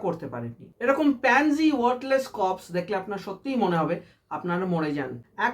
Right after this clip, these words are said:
ঘন্টা বত্রিশ মিনিটের টাইম স্ট্যাম্পে পুলিশ যখন যাবে প্রফেসরের বাড়ি থেকে কিছু এভিডেন্স উদ্ধার করতে, তখন কিন্তু তারা সেই এভিডেন্সগুলো টাচ করবে without gloves। ইন্টারভেলের পর মেজরিটি সেগমেন্টটাই পুরো ইন্টারোগেশন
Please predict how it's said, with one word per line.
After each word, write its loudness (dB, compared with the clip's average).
ঘন্টা 2
বত্রিশ -2
মিনিটের -4
টাইম 0
স্ট্যাম্পে -4
পুলিশ -4
যখন -2
যাবে 4
প্রফেসরের 4
বাড়ি 2
থেকে -6
কিছু -8
এভিডেন্স 0
উদ্ধার -2
করতে, -6
তখন 0
কিন্তু -2
তারা 2
সেই -4
এভিডেন্সগুলো 2
টাচ 2
করবে -2
without 2
gloves। -2
ইন্টারভেলের 6
পর 6
মেজরিটি 4
সেগমেন্টটাই -4
পুরো 0
ইন্টারোগেশন 4